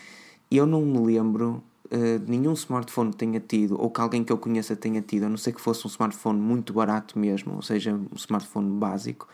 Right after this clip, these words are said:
que tenha tido um problema que levasse à garantia. Percebem o que quero dizer? Eu, pelo menos, não, não me recordo de nenhum caso.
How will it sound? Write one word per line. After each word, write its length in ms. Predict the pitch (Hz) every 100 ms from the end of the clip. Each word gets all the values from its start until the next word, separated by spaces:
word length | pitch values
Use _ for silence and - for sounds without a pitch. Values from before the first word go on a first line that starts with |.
| - - -
que 80 | -
tenha 240 | - 147
tido 220 | 151 139 120
um 40 |
problema 340 | 120 135 147 139 -
que 100 | -
levasse 440 | 139 135 135 131 135
à 40 |
garantia. 540 | 127 127 120 110 92 - _ _ _ _ _ _ _ _ -
Percebem 300 | - 120 123
o 20 |
que 60 |
quero 180 | 120 120
dizer? 280 | 113 110 120
Eu, 120 | - 147
pelo 140 | 135
menos, 180 | 147 135
não, 220 | 127 113
não 140 | 120 120
me 80 | 113
recordo 400 | - - 101 107
de 60 |
nenhum 160 | 107 104
caso. 360 | 101 95 -